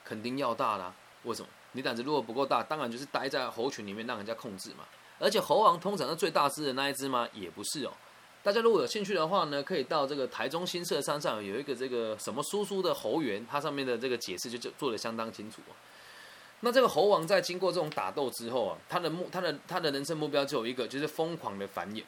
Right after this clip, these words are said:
那就是很奇怪，为什么他很能打就能够繁衍呢？哦，因为这也是一种宠物的这种，动物的这种基因学吧。我是一个愿意承担、愿意挑战，然后体格跟精神力都比别人强的人，我生下的孩子就更能够确保我种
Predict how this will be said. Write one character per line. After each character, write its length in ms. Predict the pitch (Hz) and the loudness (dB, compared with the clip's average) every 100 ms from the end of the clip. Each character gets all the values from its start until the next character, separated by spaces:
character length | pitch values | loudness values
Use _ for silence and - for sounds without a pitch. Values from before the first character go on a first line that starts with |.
| - - - | -14 -14 -6
那 80 | |
就 80 | 247 | 0
是 80 | 269 | 0
很 140 | 175 | 0
奇 200 | 131 - | -2 -2
怪， 140 | 214 208 | 2 2
为 80 | 233 | 2
什 80 | |
么 60 | 160 | 0
他 140 | 190 | -2
很 240 | 233 139 117 | -2 -4 -4
能 160 | 160 | -4
打 180 | 190 - | -2 -2
就 100 | 156 | -2
能 140 | 147 127 | -6 -2
够 140 | 151 | -2
繁 180 | 120 92 | -2 -4
衍 140 | 127 | -6
呢？ 120 | 82 80 - | -8 -12 -12
哦， 120 | 113 85 - - | -10 -10 -12 -10
因 140 | 131 156 | -4 -2
为 100 | 139 | 0
这 120 | 165 | -2
也 80 | 120 | -2
是 100 | 147 | -4
一 80 | |
种 240 | 143 101 92 87 - | -4 -6 -6 -12 -12
宠 200 | 110 95 | -10 -8
物 180 | 151 127 | -4 -4
的 120 | 110 | -4
这 100 | 127 | -4
种， 200 | 107 87 - - | -4 -6 -6 -2
动 140 | 185 | 0
物 80 | 170 | 0
的 80 | 139 | -2
这 40 | |
种 140 | 151 117 | -2 -4
基 200 | 147 151 | -6 -4
因 120 | 156 | -6
学 180 | 95 85 | -6 -6
吧。 180 | 85 - - - | -6 -8 -18 -6
我 120 | 120 | -4
是 100 | 175 | -2
一 40 | 190 | -2
个 100 | 165 | -2
愿 160 | 175 | -2
意 120 | 175 | -4
承 180 | 160 123 | -4 -4
担、 160 | 147 151 | -4 -4
愿 120 | 151 | -4
意 80 | 143 | -6
挑 240 | - 85 | -6 -6
战， 180 | 127 113 | -4 -4
然 100 | 107 | -2
后 80 | 135 | -2
体 200 | - 98 | -4 -8
格 260 | 95 92 | -6 -6
跟 340 | 98 127 135 131 - - - | -4 -6 -6 -12 -18 -14 -6
精 180 | 180 | -4
神 100 | - | -4
力 80 | 143 | -4
都 120 | 151 | -4
比 80 | 120 | -4
别 160 | 104 123 | -4 -4
人 100 | 135 | -6
强 200 | - 82 | -8 -10
的 80 | 87 | -10
人， 80 | 87 | -6
我 60 | |
生 160 | - 190 | -4 0
下 100 | 196 | 0
的 80 | 127 | 0
孩 160 | 117 | -2
子 80 | 117 | -4
就 120 | 113 156 | -4 -4
更 240 | 196 127 | -4 -4
能 100 | 117 | -2
够 140 | 143 | -2
确 160 | - 139 | -2 0
保 120 | 107 | 0
我 140 | 107 | 0
种 140 | 123 | -2